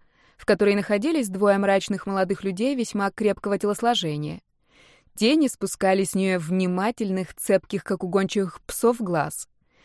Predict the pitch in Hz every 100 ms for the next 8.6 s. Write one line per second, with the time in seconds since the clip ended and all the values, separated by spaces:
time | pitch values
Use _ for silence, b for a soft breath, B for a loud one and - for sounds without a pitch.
0 | b b - 185 196 190 - 196 196 311
1 | 254 208 214 208 214 208 214 - 285 233
2 | 202 147 - 151 - _ _ b b b
3 | - 180 175 202 247 190 160 160 160 160
4 | 170 165 165 165 160 165 165 165 170 165
5 | 165 160 165 160 214 247 _ _ _ _
6 | 208 202 320 285 175 - 190 175 170 -
7 | 180 170 196 175 180 175 170 175 165 165
8 | 175 175 220 - - 196